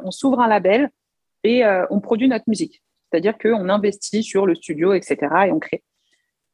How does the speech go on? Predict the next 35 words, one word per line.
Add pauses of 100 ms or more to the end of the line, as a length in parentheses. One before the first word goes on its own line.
Sauf
que, (120)
euh, (300)
pour
la
distribution
de
notre
musique, (520)
il
faut
toujours
passer
par
des
plateformes.
Par
exemple,
aujourd'hui,
euh, (1040)
euh,
je
sais
pas,
Deezer,
Spotify,
et
cetera. (400)
Et
là,
euh,
ce
sont
des
structures.